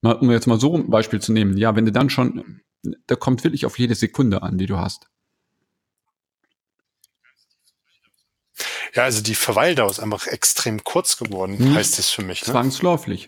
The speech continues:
Speaker 1: Ähm, es ist, äh, so gesehen, ist ein bisschen jetzt ein Henne-Ei-Problem. Wir haben einen Algorithmus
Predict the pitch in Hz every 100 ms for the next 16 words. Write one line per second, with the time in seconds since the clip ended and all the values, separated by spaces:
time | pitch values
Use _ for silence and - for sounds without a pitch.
0 | - 113 110 120 123 165 - 151 139 135
1 | 143 156 160 147 151 156 170 156 - 147
2 | 151 160 - - 135 147 143 120 104 101
3 | 95 95 98 - - - - - 117 120
4 | 139 139 139 135 135 - _ - 107 110
5 | 107 104 - _ 113 123 117 107 101 120
6 | - 196 262 - -